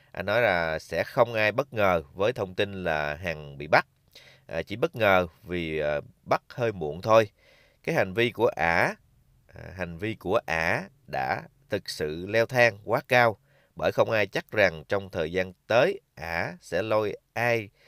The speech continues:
à, ra nữa ở cấp độ cao hơn những thứ đã xảy ra. À, nội cái dùng từ là thấy không có, không có, không có đồng tình được rồi, không có nha.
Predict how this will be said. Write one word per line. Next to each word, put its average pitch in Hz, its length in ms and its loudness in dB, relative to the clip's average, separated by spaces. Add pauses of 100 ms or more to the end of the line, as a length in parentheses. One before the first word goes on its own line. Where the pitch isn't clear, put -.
(260)
à, 76 320 -6
ra 107 300 4
nữa 85 420 -4
ở - 120 -4
cấp - 180 -8
độ 76 280 -2
cao 127 240 2
hơn 123 360 2
những 78 340 -12
thứ 165 240 -6
đã - 120 -4
xảy - 180 -8
ra. 110 220 4 (560)
À, 82 460 -10
nội 76 180 -12
cái 131 100 -10
dùng 92 260 -8
từ 110 200 6
là 101 120 2
thấy 123 180 -2
không 131 160 -10
có, 170 240 -4
không 156 160 -12
có, 190 200 -10 (440)
không - 100 -16
có - 80 -4
đồng 104 220 4
tình 104 140 2
được 110 160 0
rồi, 117 100 4
không 143 180 -2
có 160 60 0
nha. 113 220 0